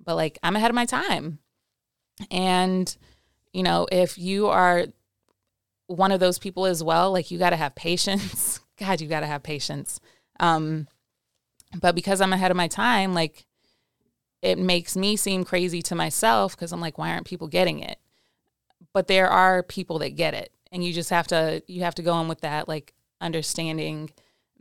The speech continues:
that you're gonna look absolutely crazy to some people, and then you're gonna actually look like,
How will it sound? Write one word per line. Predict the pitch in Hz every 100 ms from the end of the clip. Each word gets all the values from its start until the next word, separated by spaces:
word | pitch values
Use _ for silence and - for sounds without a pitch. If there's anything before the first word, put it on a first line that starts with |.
| 160
that | 165
you're | 156 160
gonna | 180
look | 175 175 - -
absolutely | 160 165 - 170 165
crazy | - 160 160 170
to | 165
some | 160 160
people, | 170 196 220 247 262 -
and | - 165
then | 160 160 160
you're | 160 156
gonna | 160
actually | 151 156 - - 160
look | 151 151 147
like, | 160 156 -